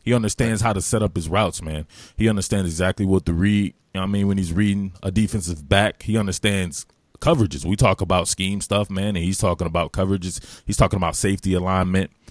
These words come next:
Um, but, man, he understands how to straight bake a defensive back, and his body control is nasty. His hands, like you said before, high pointing the ball, body control. Uh, it looks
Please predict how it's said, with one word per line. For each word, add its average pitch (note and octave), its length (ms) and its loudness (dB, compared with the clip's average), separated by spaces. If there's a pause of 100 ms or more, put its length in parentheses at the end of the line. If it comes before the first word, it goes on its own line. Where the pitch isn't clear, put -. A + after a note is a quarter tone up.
(320)
Um, E2 240 -2
but, D#2 120 0
man, F#2 220 2
he G#2+ 140 2
understands F2+ 520 0
how E2+ 140 0
to E2 80 -4
straight F2+ 380 0
bake F#2+ 380 0
a E2 100 -2
defensive D#2+ 680 -4
back, G2+ 300 4
and E2 80 -6
his D2+ 100 -4
body G#2+ 260 0
control G#2+ 420 2
is F#2+ 120 -6
nasty. G#2+ 400 0
His E2 180 -6
hands, A2+ 320 0
like G2 140 -6
you A2 60 0
said G#2 200 -2
before, G#2 320 2
high G2+ 160 2
pointing G2 300 0
the F#2 80 -2
ball, G#2+ 420 2 (240)
body G#2 240 4
control. G2 720 2 (360)
Uh, D2+ 320 -4 (140)
it A#2+ 140 6
looks D3+ 240 4